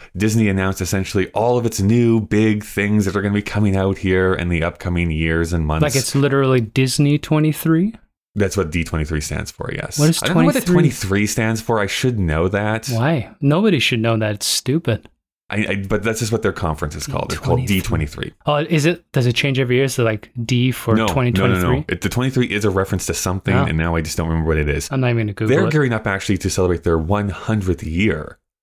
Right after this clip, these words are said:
Speaker 1: as a company. So that's
Speaker 2: Great.
Speaker 1: actually
Speaker 2: Good for them.
Speaker 1: good for them,
Speaker 2: Hey, I
Speaker 1: I
Speaker 2: was talking about
Speaker 1: guess.
Speaker 2: this with Helen this morning.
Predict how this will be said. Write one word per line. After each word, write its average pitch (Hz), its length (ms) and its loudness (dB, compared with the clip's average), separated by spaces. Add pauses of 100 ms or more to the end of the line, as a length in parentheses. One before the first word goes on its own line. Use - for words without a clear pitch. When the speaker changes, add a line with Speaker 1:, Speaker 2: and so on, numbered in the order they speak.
(140)
Speaker 1:
as 82 120 0
a 82 40 0
company. - 480 -4
So - 160 -4
that's 139 220 4
Speaker 2:
Great. - 20 -2
Speaker 1:
actually 80 560 -2 (560)
Speaker 2:
Good 131 160 -6
for 123 160 -2
them. 123 100 2
Speaker 1:
good 120 160 2
for 120 140 0
them, 127 380 0
Speaker 2:
Hey, 190 180 2
I 170 80 0
Speaker 1:
I - 20 4
Speaker 2:
was 175 100 0
talking 254 200 4
about 269 60 6
Speaker 1:
guess. 226 60 4
Speaker 2:
this 202 160 0
with 180 100 2
Helen 175 220 4
this 143 160 0
morning. 127 440 2